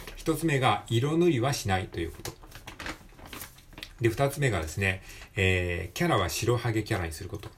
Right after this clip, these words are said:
まあ、白ハゲキャラっていうのは棒人間みたいなやつですね。棒人間みたいな、なんか、あのー、まあ、あの、棒人間じゃないんだけど、棒人間にちょっとこ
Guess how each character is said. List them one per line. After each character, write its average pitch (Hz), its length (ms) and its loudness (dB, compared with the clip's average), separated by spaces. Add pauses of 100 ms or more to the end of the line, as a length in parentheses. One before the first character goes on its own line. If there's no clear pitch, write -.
(320)
ま - 60 -4
あ、 - 20 0
白 131 260 0
ハ 175 120 2
ゲ 170 100 4
キ 180 100 0
ャ 160 40 4
ラ 120 60 4
っ - 20 4
て - 80 -10
い - 60 -4
う - 20 -2
の 82 60 -2
は 82 60 -4
棒 123 160 4
人 170 160 6
間 101 140 0
み 85 80 -2
た 85 100 -4
い - 40 -4
な 80 60 -4
や 80 40 -4
つ 78 60 -10
で 87 80 -10
す - 80 -10
ね。 101 160 -6 (280)
棒 135 180 4
人 170 140 4
間 135 100 2
み 110 100 4
た 90 160 -4
い 87 60 -4
な、 98 180 0
な 92 80 -2
ん 90 40 -4
か、 87 180 -2 (220)
あ 90 160 0
の 85 540 -4
ー、 - 20 -6
ま 92 280 0 (180)
あ、 - 140 -10
あ - 20 -4
の、 87 220 -8
棒 139 220 2
人 175 200 4
間 104 140 2
じ 92 80 0
ゃ - 20 2
な 92 80 2
い 90 40 0
ん - 20 -4
だ 82 80 -6
け 87 80 -2
ど、 85 60 -2
棒 127 240 2
人 165 180 4
間 92 280 0
に 95 220 0 (160)
ち - 120 -2
ょ - 20 0
っ - 20 -12
と 85 120 -4
こ 82 320 -2